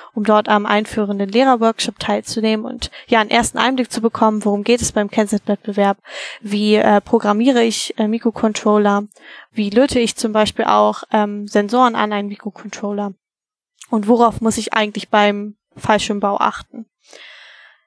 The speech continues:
Danach, ähm, geht es für die Teams meist dann auch schon in die erste heiße Phase, denn zwei Monate später steht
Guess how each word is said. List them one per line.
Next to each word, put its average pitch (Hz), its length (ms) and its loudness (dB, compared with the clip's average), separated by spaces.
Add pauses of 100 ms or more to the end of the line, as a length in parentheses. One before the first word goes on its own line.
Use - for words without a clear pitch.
(240)
Danach, 226 560 0 (140)
ähm, 240 480 0
geht 233 180 2
es 247 120 -4
für - 120 -4
die 220 120 -4
Teams 247 360 0
meist 233 300 2
dann 226 120 -2
auch - 180 0
schon 220 640 0 (380)
in 220 220 -2
die 220 160 -2
erste - 380 0
heiße 226 240 2
Phase, 254 480 2
denn 220 520 -2
zwei 220 260 0
Monate 226 400 0
später 247 520 0
steht - 480 -2